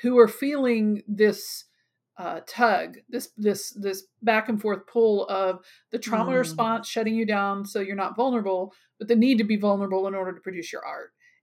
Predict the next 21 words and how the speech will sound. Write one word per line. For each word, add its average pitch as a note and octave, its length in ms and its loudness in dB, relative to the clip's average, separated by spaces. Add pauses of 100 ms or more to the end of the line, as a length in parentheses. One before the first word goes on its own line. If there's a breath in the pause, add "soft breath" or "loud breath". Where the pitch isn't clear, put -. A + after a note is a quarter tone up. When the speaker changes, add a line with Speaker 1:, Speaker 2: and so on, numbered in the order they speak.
Speaker 2:
Yeah. F3+ 280 -4
Speaker 1:
And, E3+ 120 -12 (300)
uh, - 40 -12 (100)
like, G#3+ 220 0
how, A#3 420 4
how B3 320 6
can, A3+ 320 -2
how A#3+ 200 -2
can A#3 160 -6
an A3 80 -6
artist G3+ 460 -2
or F#3+ 120 -6
a F3+ 40 -8
writer F#3 480 -2 (380 soft breath)
who, A3+ 180 -4
wherever G3+ 400 2
they F#3+ 120 -4
fall F#3 220 -4
in F3+ 80 -6
that F3 140 -8
range, F3 540 -12